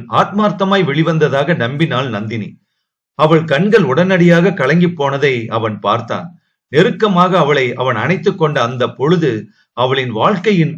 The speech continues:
அழியா பொழுதுகளாய் நிலை பெற்றன. என்னவோ ஒரு இனம் புரியாத சந்தோஷம் அந்த நேரத்தில் அவள் மனதில் தோன்றியது. எதற்காக தன்னுடைய மனம் இத்தனை குதூகலப்படுகிறது என்று நினைத்து பார்த்தாள் நந்தினி. அவளுக்கு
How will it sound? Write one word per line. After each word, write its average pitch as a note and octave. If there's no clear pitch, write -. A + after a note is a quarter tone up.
அழியா E3
பொழுதுகளாய் C#3
நிலை A2+
பெற்றன. A#2
என்னவோ F3+
ஒரு D#3+
இனம் E3+
புரியாத F#3+
சந்தோஷம் D3+
அந்த A#2+
நேரத்தில் D#3+
அவள் A#2
மனதில் C3
தோன்றியது. A#2
எதற்காக A3+
தன்னுடைய F3
மனம் D3+
இத்தனை G#3
குதூகலப்படுகிறது F3
என்று D#3+
நினைத்து D#3
பார்த்தாள் C3
நந்தினி. A2+
அவளுக்கு D#3